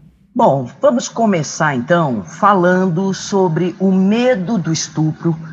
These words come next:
e como esse medo está presente no cotidiano das brasileiras. Noventa e nove por cento das mulheres entrevistadas disseram ter medo de serem vítimas de estupro,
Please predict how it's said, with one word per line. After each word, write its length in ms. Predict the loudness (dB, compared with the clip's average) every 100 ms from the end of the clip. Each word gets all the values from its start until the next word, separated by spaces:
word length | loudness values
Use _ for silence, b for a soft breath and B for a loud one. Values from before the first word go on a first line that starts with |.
| B B -6
e 80 |
como 200 | 0 2
esse 240 | 0 -2 -2
medo 680 | 0 0 0 -2 -4 -6
está 340 | -6 -4 0 0
presente 880 | 0 -4 -2 -2 0 0 -2 -6 -4
no 160 | -4
cotidiano 840 | -4 -4 -4 -2 0 0 0 -2
das 240 | 0 0 0
brasileiras. 840 | -4 -2 -2 -2 -6 -10 -14 -18 _ _ _ _ _ _ _ _ _
Noventa 500 | 0 2 0 0 0
e 60 | 2
nove 560 | 4 4 4 4 -2 -8
por 100 | -8
cento 640 | -8 -6 -4 -2 -4 -6 -6
das 180 | -6
mulheres 480 | -4 -4 0 0 0
entrevistadas 1080 | -4 -6 -6 -8 -2 2 2 0 -4 -10 -12 B B
disseram 520 | -4 -2 2 2 2 0
ter 200 | 0 2
medo 520 | 2 2 2 0 -4
de 120 | -6
serem 320 | -4 -2 -2 -2
vítimas 480 | -4 -4 -2 -2
de 80 | -2
estupro, 600 | -6 -4 -4 -4 -6 -14